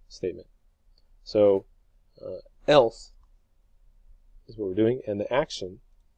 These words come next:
that we're gonna do is that the player, okay, player object is gonna flash. So since we added that behavior before, see, now we have flash as one of our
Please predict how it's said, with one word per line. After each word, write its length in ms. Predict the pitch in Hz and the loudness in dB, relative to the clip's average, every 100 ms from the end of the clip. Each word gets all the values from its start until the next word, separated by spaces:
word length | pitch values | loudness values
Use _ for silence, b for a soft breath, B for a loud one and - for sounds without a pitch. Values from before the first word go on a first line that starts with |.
| _ _ - | _ _ -12
that 120 | 95 | -8
we're 80 | 95 | -6
gonna 160 | 92 87 | -8 -6
do 240 | 92 92 - - _ _ - | -6 -6 -10 -20 _ _ -14
is 140 | 190 | -12
that 140 | 190 - | -12 -14
the 60 | |
player, 520 | - - 196 123 127 - _ _ _ - - _ _ _ _ _ _ _ | 0 6 8 8 6 -2 _ _ _ -20 -20 _ _ _ _ _ _ _
okay, 280 | - 90 135 214 - - _ - - | -14 -14 -16 -20 -20 -20 _ -16 -4
player 180 | 127 117 | 0 2
object 300 | 113 110 - | 0 -2 -10
is 120 | 101 | -12
gonna 160 | 98 | -12
flash. 760 | 90 - - 98 95 - - - _ _ | -14 -14 -6 -6 -6 -14 -18 -18 _ _
So 160 | - | -18
since 260 | - 123 - | -10 -10 -8
we 200 | 139 - | -10 -10
added 380 | 123 135 131 123 | -6 0 0 0
that 380 | 110 104 104 - _ _ _ _ - | 0 0 -4 -12 _ _ _ _ -14
behavior 360 | 107 113 110 95 | -6 -2 -2 -4
before, 480 | 95 - 107 95 - - - _ _ _ _ - - - - _ _ _ | -10 -4 -4 -4 -10 -20 -20 _ _ _ _ -20 -20 -20 -20 _ _ _
see, 160 | - 92 | -20 -16
now 220 | 92 98 | -14 -12
we 100 | 98 | -12
have 280 | 95 90 95 - | -14 -16 -18 -20
flash 580 | - - 101 98 - - _ - | -8 -2 0 -2 -10 -18 _ -16
as 160 | 98 | -14
one 180 | 98 95 | -12 -14
of 120 | 92 | -8
our 380 | 95 92 90 95 | -4 -2 -4 -8